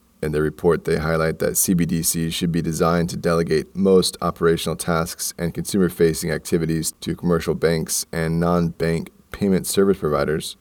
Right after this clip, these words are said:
The Bank of International Settlements emphasized that the C B D Cs can coexist with private stablecoins,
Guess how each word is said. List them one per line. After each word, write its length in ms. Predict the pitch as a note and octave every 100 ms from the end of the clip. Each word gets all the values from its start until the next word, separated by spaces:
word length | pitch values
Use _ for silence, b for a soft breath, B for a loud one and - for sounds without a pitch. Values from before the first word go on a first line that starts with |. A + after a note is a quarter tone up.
| _
The 100 | D#2+
Bank 240 | D#2 D#2 -
of 80 |
International 400 | E2 D#2+ D#2 -
Settlements 480 | - E2+ E2+ D#2+ -
emphasized 640 | - F#2 - - E2 E2 F2+
that 80 |
the 80 | -
C 160 | - F2+
B 100 | E2
D 140 | E2
Cs 380 | D#2+ - E2 D#2
can 200 | - F2+
coexist 640 | - F#2 D2+ E2 F#2 F2+ -
with 140 | E2+
private 300 | - F2+ E2
stablecoins, 800 | - F#2+ F2+ E2+ D#2+ D#2+ D#2+ -